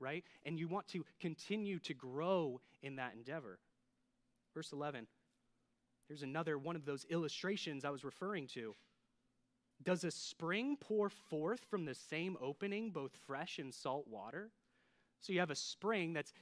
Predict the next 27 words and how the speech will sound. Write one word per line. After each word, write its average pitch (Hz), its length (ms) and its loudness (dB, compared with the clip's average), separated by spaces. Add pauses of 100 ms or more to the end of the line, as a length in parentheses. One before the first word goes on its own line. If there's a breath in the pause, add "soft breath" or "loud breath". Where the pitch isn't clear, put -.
(100)
giving 175 260 6
drinkable 165 580 8
water 131 440 0 (300 soft breath)
and 208 280 6 (140)
undrinkable 196 640 10
water 143 260 4
at 139 100 -2
the 165 80 -2
same 175 240 2
time. 190 300 4
It, 175 120 4
it 185 160 4
can't 170 220 0
be 131 80 -6
so. 190 340 0 (320 soft breath)
Just 220 220 0
as 170 100 -2
the 160 80 -2
same 165 300 0
as 127 120 -8
us 180 320 -2
with 151 140 -2
our 135 160 0
words. 143 500 -4 (460)
We 135 80 -4
shouldn't 185 240 2
be 175 160 0